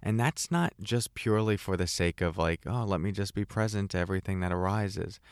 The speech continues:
I mean, that's the practice to develop enlightenment, if that's what you're interested in. That's the practice to develop deep wisdom. It, it doesn't come from getting into good states and being all blissed out. It comes from learning to meet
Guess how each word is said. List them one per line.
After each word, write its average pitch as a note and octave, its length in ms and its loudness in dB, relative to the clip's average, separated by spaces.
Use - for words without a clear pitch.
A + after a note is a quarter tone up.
I - 40 0
mean, A2 180 6
that's B2+ 460 0
the - 140 -2
practice A#2 640 0
to F#2+ 120 -2
develop F2 540 2
enlightenment, F2+ 760 0
if F#2 160 -4
that's F#2 220 0
what - 140 -6
you're - 120 -2
interested G#2 480 -4
in. - 240 -8
That's C3 200 2
the D#3+ 80 2
practice A#2 500 0
to F#2+ 140 -2
develop F2 420 2
deep F#2+ 300 0
wisdom. G#2+ 680 0
It, G2+ 300 2
it F2+ 220 -4
doesn't A2+ 360 2
come A#2 280 0
from G2 300 0
getting F2+ 300 2
into F2+ 240 0
good E2+ 260 -2
states - 460 0
and F2 120 0
being E2+ 280 0
all E2+ 180 0
blissed E2+ 420 -4
out. G#2+ 320 -2
It - 160 -6
comes C#3+ 400 2
from F#2+ 240 0
learning G2 400 4
to F2+ 140 -2
meet G2 380 2